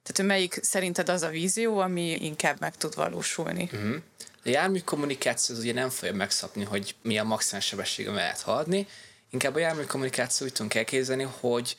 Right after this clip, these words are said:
Speaker 2: az ilyen egyébként kiszámíthatatlan viselkedés, mint például, hogy valaki áthalad a piroson,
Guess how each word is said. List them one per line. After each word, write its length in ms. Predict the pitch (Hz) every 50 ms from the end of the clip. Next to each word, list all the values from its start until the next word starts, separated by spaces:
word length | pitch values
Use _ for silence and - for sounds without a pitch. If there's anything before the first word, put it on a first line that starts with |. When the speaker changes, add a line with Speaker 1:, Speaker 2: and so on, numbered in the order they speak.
| - -
Speaker 2:
az 240 | 113 117 120 117
ilyen 380 | 127 120 120 117 120 120 - - -
egyébként 880 | - 127 131 113 107 104 - - - - 107 107 110 110 117 - - -
kiszámíthatatlan 920 | - - 143 - - 127 113 113 113 - 110 - - 113 110 113 117 120 -
viselkedés, 720 | 107 120 139 - - 110 - - - - - 82 87 -
mint 180 | - - 101 104
például, 280 | - 123 107 104 98 98
hogy 100 | 104 113
valaki 280 | 113 101 90 - - -
áthalad 480 | - 107 101 95 - - - 87 90 -
a 60 | -
piroson, 640 | - - 110 - 78 - - - - 120 139 165 185